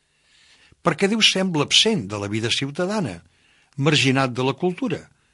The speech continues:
com algú abandonat a les golfes de la història, i que ara no serveix. Diguem-ne secularisme, indiferència, ateisme pràctic, perquè ni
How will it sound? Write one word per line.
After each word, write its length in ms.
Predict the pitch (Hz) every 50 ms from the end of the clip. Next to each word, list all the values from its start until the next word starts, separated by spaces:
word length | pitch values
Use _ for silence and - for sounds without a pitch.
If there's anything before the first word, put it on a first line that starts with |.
| _ _ _ _ _ _ _ _ _
com 240 | - - 151 139 139
algú 280 | 135 127 123 131 135
abandonat 600 | 135 120 135 131 120 120 156 190 202 202 202 -
a 40 | 107
les 160 | 101 101 98 98
golfes 440 | 104 117 110 107 - - 113 95 95
de 80 | 120 120
la 80 | 127
història, 520 | 131 - - - 202 202 170 120 101 87 80 - _ _ _ _ _ _ _ _ _ _ _ - -
i 80 | 226 -
que 160 | - - 131
ara 340 | 92 98 101 101 104 117 - _ -
no 160 | 156 185 180
serveix. 680 | - - 131 95 87 85 - 117 - - - - - - _ _ _ _ _ _ _ _ _ _ _ _ _ _ _ _ _ _ _ -
Diguem-ne 720 | 110 107 98 98 117 120 117 113 113 110 113 113 110 113 -
secularisme, 1120 | - - 117 - - 120 117 117 120 127 165 185 175 156 170 175 170 170 175 175 175 170
indiferència, 1040 | 139 123 113 101 113 107 - - 143 170 185 180 160 - - - 170 170 170 170 170
ateisme 580 | 156 - 113 113 117 120 104 104 107 113 113 107 -
pràctic, 560 | 135 156 175 170 - - - 180 175 175 - _ _ _ _ _ _ _ _ _ _ _ _ _ _ _ _ _ _ _ _ -
perquè 320 | 156 147 156 - 147 139
ni 160 | 151 170 208